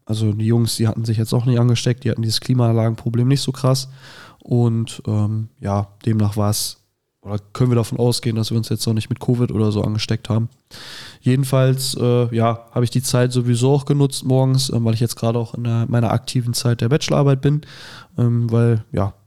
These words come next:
mein, mein, mein persönliches Ziel ist, die halt, ähm, im August abzugeben oder Ende August. Und demnach habe ich dann noch die Zeit genutzt, auch obwohl ich dann ja eigentlich ein bisschen krank war, dementsprechend ein bisschen an meiner Bachelorarbeit zu arbeiten.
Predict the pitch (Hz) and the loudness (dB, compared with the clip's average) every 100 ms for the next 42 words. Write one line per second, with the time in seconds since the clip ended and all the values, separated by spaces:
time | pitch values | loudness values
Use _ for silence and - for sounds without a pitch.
0 | _ - 117 110 110 107 107 107 117 120 | _ -4 -2 0 0 2 0 0 0 2
1 | 120 120 - 123 120 110 - 113 113 113 | 0 -2 -2 0 0 -2 0 2 2 0
2 | - 110 - 113 117 123 - 156 - 147 | 0 -2 0 0 2 0 0 -4 0 0
3 | 143 143 147 - 120 - 143 139 139 135 | 2 2 0 -2 0 4 4 4 4 4
4 | 139 - - - - - - - - 123 | 0 -2 -14 -20 -20 -20 -20 -20 -6 2
5 | 123 120 117 120 120 113 117 113 107 113 | 4 4 2 2 4 2 2 0 2 0
6 | - 120 113 - - - 127 - 120 120 | 0 0 0 -2 -8 -2 -2 0 0 2
7 | - - - 95 - - _ _ _ - | -2 -6 -2 -2 -4 -16 _ _ _ -6
8 | - 120 127 139 135 123 123 113 127 131 | -2 2 4 4 2 2 2 4 2 0
9 | 127 123 - 123 123 123 123 120 123 - | 0 0 0 -2 0 0 2 2 0 -4
10 | - - _ 120 117 113 - 117 107 120 | -20 -20 _ 0 2 0 -2 -2 -2 -2
11 | 113 107 110 107 113 104 107 107 104 - | -2 -2 0 0 0 0 0 0 0 -2
12 | - 104 104 - - 101 104 101 | -2 0 0 -2 -2 0 0 0